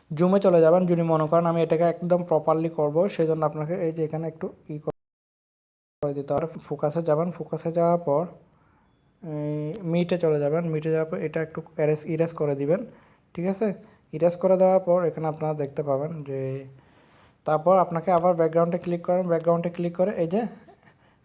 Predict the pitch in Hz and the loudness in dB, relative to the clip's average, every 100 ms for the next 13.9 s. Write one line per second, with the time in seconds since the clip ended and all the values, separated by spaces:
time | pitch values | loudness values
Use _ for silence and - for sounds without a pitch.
0 | 151 160 180 185 180 185 185 196 175 170 | -4 -2 -4 -2 -2 0 2 4 2 2
1 | 226 254 170 156 156 156 160 175 175 175 | 0 -2 -6 -2 2 4 4 4 4 2
2 | 175 175 180 180 190 202 277 - 170 170 | 2 -2 -2 -2 -2 -2 -4 -2 0 0
3 | 165 180 165 151 156 147 151 240 - - | 0 -2 -4 -2 -2 -2 -2 -4 -8 -18
4 | - 185 185 208 202 190 214 190 185 190 | 0 2 4 4 4 4 0 0 0 4
5 | 202 202 180 180 190 185 180 180 180 180 | 4 4 4 4 4 2 -4 -2 -2 -2
6 | 185 185 185 180 180 175 165 170 165 185 | 0 0 2 2 2 4 4 4 2 2
7 | 185 170 175 170 175 175 185 165 156 156 | 0 -2 0 2 2 0 -4 -2 -2 0
8 | 156 156 156 151 196 - - - 147 160 | 0 0 0 0 0 -2 -18 -14 0 4
9 | 175 170 165 175 175 160 160 160 156 151 | 6 6 4 2 4 2 2 2 2 2
10 | 170 190 170 185 - 170 175 175 165 170 | 2 2 2 2 -2 0 2 0 4 4
11 | 170 180 175 175 170 180 190 170 165 160 | 4 4 2 4 4 4 4 2 2 4
12 | 180 185 175 190 175 160 196 196 180 175 | 4 2 2 4 4 4 2 4 2 4
13 | 165 180 185 180 170 185 175 170 | 0 -2 -2 -2 -2 2 2 2